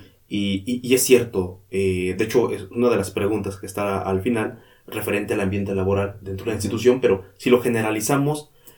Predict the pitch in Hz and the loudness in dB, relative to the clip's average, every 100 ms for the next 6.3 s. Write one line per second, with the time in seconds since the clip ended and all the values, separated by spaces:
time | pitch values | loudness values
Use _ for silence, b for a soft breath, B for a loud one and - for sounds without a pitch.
0 | b - 92 90 90 95 - 113 147 - | b -4 -2 -2 -4 -8 -8 -4 -2 2
1 | 139 135 - 127 120 110 98 92 - 98 | 2 2 0 2 2 2 2 2 -2 0
2 | 139 143 143 127 117 113 156 170 165 - | 4 6 6 2 2 0 0 0 -4 -8
3 | - 147 185 196 180 190 - - 143 156 | -8 2 4 4 4 4 2 -2 -2 2
4 | 110 113 123 131 110 98 - 113 151 156 | 2 2 0 0 -4 -6 -4 0 0 -2
5 | - 120 120 123 98 98 95 95 98 110 | -2 0 0 -2 -2 -4 -6 -4 -2 -2
6 | - 98 - | -6 -10 -10